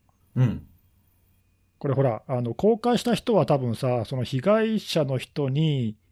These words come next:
Speaker 2: 広く周知したいと思ってGitHubに上げて公開したんだと思うんだよね、多分。
Speaker 1: うんうん。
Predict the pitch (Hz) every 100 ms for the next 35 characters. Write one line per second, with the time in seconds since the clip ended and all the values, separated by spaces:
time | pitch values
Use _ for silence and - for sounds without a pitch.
0 | _ _ _ _ - 214 220 - 139 196
1 | 202 180 - 139 131 120 180 _ - -
2 | 165 156 147 131 175 - 165 160 123 127
3 | 147 147 135 135 131 135 131 139 131 131
4 | 131 _ _ _ _ _ _ _ - 156
5 | 151 143 - 135 120 110 120 131 110 104
6 | 170 160 107 101 - _ _ _ _ -
7 | 139 113 110 92